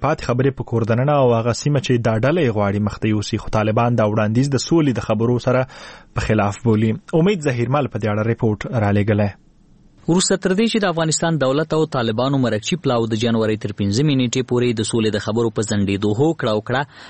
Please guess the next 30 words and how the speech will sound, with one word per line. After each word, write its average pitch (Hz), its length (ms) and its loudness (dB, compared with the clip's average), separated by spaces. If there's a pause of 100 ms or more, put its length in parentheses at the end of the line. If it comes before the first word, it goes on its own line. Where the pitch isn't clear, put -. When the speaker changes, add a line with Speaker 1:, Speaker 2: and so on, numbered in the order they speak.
(140)
Speaker 2:
تمه 165 220 0
د 139 140 2
افغان 123 320 -2
پلاوی 135 340 2 (160)
نن 127 100 2 (100)
کابل 110 320 0
ته 95 100 -2
راستون 92 380 -6
شي. - 120 -10
د - 180 -20
دې 139 220 0
پلاوي 175 260 2
یو 160 140 2
غړي 165 260 0
د 156 100 0
موضوع 131 340 2
د 135 80 -2
حساسیت 131 560 -2
له 135 100 -2
کبله 147 320 0
د 117 120 -4
خپل 131 220 0 (100)
نوم 170 160 4
او 127 100 2
غږ 127 200 -2
د 120 100 2
نه 127 100 0
خپرېدو 117 420 0
په 143 120 -2
شرط 135 220 -4